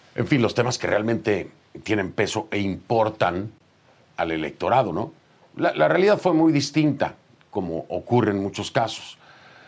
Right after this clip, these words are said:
La transmisión del debate fue escenario para ataques personales,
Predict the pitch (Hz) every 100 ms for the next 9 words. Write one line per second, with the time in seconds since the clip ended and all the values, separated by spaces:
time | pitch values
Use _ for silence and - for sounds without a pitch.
0 | - - 110 135 131 175 160 135 131 143
1 | 156 - 139 131 131 131 131 117 104 95
2 | 107 101 107 - 101 104 101 107 110 127
3 | -